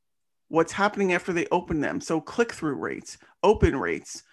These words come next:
Um, you can test your taglines, your headlines, the email headline that you're leading with, the subject line. Uh, is it getting opened? It's, it's a great way to really become more efficient at your marketing.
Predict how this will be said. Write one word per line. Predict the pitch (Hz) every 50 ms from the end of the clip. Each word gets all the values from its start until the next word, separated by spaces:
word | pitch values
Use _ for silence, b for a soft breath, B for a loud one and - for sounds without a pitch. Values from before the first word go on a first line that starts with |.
| b b b b _
Um, | 160 160 160 160 165
you | 170 190 202
can | - 233 208 202
test | - - - 247 240 196 170 - - -
your | 170 165 165 170 170 165
taglines, | - - - 202 202 214 202 180 151 131 127 127 147 156
your | 185 165 165 160 165
headlines, | 156 - 202 214 202 208 185 139 127 95 117 151 -
the | - 160 156 156 151 131 B B B B B B B -
email | 202 214 202 190 190 180 175 175 175 165 - - - _
headline | _ - 214 214 202 196 180 170
that | 170 170 -
you're | 160 170 160
leading | 151 156 185 214 220 196 156 123
with, | 90 90 - -
the | _ 160
subject | 160 - - 196 208 190 - 160 139 - -
line. | 147 135 123 123 131 - 165 b b b b b b _ _ _
Uh, | - 156 156 147 139 113 - -
is | - 185 165
it | 185 190 185
getting | 208 190 190 190 -
opened? | - 185 220 - 180 147 139 139
It's, | 147 143 -
it's | - - 151 -
a | 170
great | 160 175 185 208 226 -
way | 185 185 180
to | 165 170 151 - -
really | 170 160 160 180 175 170
become | 165 165 - - 180 170
more | 170 165 160 -
efficient | - - - 165 - - 170
at | 165 - -
your | 151 151
marketing. | 147 151 156 156 - 156 - 90 156